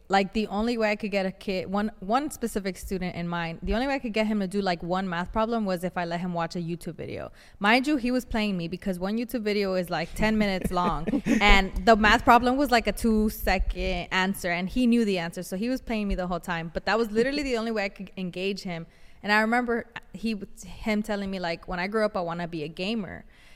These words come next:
Speaker 1: And I was like, "Okay, but you have to do your homework if you wanna get that far."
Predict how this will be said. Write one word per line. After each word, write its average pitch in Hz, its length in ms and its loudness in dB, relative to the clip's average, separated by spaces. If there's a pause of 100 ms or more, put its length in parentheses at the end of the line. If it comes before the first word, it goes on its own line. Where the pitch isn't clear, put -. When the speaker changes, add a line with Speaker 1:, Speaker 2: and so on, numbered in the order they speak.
(100)
Speaker 1:
And 202 80 0
I 214 80 6
was 214 100 2
like, 190 200 0
"Okay, 233 340 2
but 180 260 -4
you 214 120 0
have 208 220 0
to 190 80 -10
do 175 120 -8
your 156 200 -6
homework 185 400 -2 (140)
if 185 200 -6
you 208 80 0
wanna 170 240 -2
get 160 240 -6
that - 240 -8
far." 202 400 0